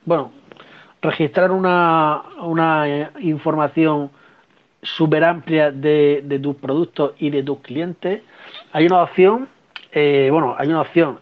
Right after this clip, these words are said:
La opción que te, las opciones que te da es que registras y grabas todos tus clientes, al igual que registras tus pro-, tus productos. Por, por ejemplo, yo qué sé, si eres, eh, agente digital, pues puedes crear todos tus productos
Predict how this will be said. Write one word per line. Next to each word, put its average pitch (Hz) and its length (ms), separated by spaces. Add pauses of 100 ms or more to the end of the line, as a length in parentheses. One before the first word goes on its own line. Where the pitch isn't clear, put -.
(100)
La 135 180
opción 160 360
que 156 140
te, 151 380
las 131 220
opciones 147 340
que 151 120
te 151 100
da 175 240
es 151 120
que 120 280 (420)
registras 143 800
y 127 40
grabas 156 400
todos 151 260
tus 151 140
clientes, 185 580 (380)
al 147 160
igual 156 240
que 180 140
registras 180 800 (380)
tus 147 200
pro-, 139 400
tus 139 200
productos. 135 560
Por, 120 220
por 127 240
ejemplo, 143 420
yo 127 260
qué - 100
sé, 135 140
si 139 140
eres, 147 340 (580)
eh, 156 580 (180)
agente 151 360
digital, 127 440 (920)
pues - 160
puedes 143 320
crear 147 400
todos 135 260
tus 135 140
productos 180 640